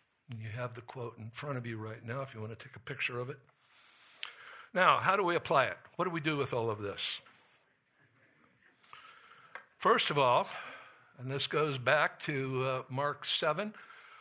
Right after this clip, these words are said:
we're not at liberty to ignore any of this. It is a false piety that says, "Gee, Dad, I'd like to help, but everything I could use, I've already given to the church." Wait a minute.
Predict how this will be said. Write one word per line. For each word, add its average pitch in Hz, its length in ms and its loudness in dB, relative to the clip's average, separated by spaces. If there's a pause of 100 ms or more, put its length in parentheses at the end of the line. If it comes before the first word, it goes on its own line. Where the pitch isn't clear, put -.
(140)
we're 202 100 0
not 214 120 0
at 165 40 0
liberty 190 280 2
to 151 160 0
ignore 147 400 0
any 135 180 -2
of 110 120 -6
this. - 400 -10 (840)
It 131 100 -2
is 135 160 0
a 147 100 2
false 156 540 0 (120)
piety 117 640 0 (500)
that 127 160 -8
says, 131 500 0
"Gee, 190 240 -4
Dad, 147 480 0
I'd - 100 -10
like 143 200 -4
to 131 100 -6
help, 165 360 2 (380)
but 135 120 -4
everything 156 380 -2
I 147 100 2
could 131 240 -8
use, 175 540 0
I've 143 160 0
already 151 260 0
given 151 300 -4
to 139 60 -2
the 123 120 -6
church." - 440 -6 (1900)
Wait 123 280 0
a 123 60 0
minute. 98 220 -4